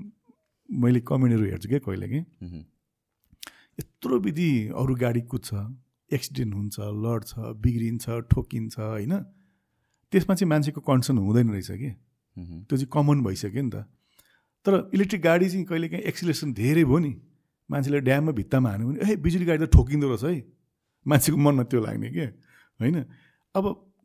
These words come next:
Speaker 1: कुनै पनि मेकानिकल चिज, अब इलेक्ट्रोनिक चिजहरू भनेको जस्तो अब बिजुली गाडीमा दुइटै कुरा हुन्छ नि, मेकानिक जस्तो अब चक्का हुन्छ, घुम्नु पऱ्यो, बुस हुन्छ, ब्रेक प्याडहरू हुन्छ, त्यो त अब मेकानिकल कुरै भयो नि त्यो त, होइन? अब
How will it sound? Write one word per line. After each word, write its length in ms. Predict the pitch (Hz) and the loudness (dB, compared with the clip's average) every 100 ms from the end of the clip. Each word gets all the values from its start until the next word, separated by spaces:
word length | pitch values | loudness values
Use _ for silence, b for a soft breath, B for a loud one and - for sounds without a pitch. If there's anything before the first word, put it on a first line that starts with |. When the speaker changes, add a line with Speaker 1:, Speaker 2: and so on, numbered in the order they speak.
| - | -6
Speaker 1:
कुनै 200 | 214 220 | -4 0
पनि 440 | 233 233 190 - - | 2 2 0 -4 -2
मेकानिकल 760 | 139 156 185 175 165 175 156 | 0 0 -2 -2 2 4 2
चिज, 300 | 151 165 160 | 0 -4 -4
अब 200 | - 143 151 - | -4 -4 -4 0
इलेक्ट्रोनिक 460 | 170 160 160 151 147 | 4 4 4 2 -2
चिजहरू 560 | - 156 135 113 131 135 | -2 0 2 2 2 0
भनेको 360 | 98 101 127 | -4 -4 -2
जस्तो 320 | 123 123 117 | -2 -2 -2
अब 260 | 120 120 - _ _ - - | -2 -4 -10 _ _ -12 -4
बिजुली 240 | 131 147 | 0 2
गाडीमा 200 | 127 120 | 2 2
दुइटै 180 | 123 160 | 4 4
कुरा 180 | 143 101 | 2 -2
हुन्छ 200 | 90 - | -6 -6
नि, 120 | 127 | -4
मेकानिक 300 | 123 113 110 | -4 -4 -8
जस्तो 200 | 104 120 | -8 -8
अब 100 | 107 | -6
चक्का 280 | 110 98 104 | -6 -4 -8
हुन्छ, 260 | 92 90 | -8 -10
घुम्नु 280 | 104 95 98 | -10 -8 -8
पऱ्यो, 320 | 101 104 110 B B B - | -6 -6 -8 B B B 0
बुस 220 | 113 120 | 4 4
हुन्छ, 140 | 101 92 | 2 -4
ब्रेक 1040 | 110 110 - 98 - - 220 127 123 120 | -6 -6 -8 -8 -8 -12 -10 0 0 2
प्याडहरू 280 | 120 110 95 | 0 -2 -4
हुन्छ, 160 | 95 127 | -6 -4
त्यो 160 | 131 | -4
त 80 | 123 | -4
अब 480 | 120 120 123 214 - - _ - | -2 -2 -4 -10 -18 -20 _ -2
मेकानिकल 440 | 143 135 143 143 | 0 2 2 2
कुरै 300 | 127 143 147 | 0 4 6
भयो 120 | 175 101 | 6 4
नि 100 | 95 | -2
त्यो 120 | 95 | -4
त, 40 | |
होइन? 180 | 95 123 | -4 -4
अब 300 | 139 147 | -4 -4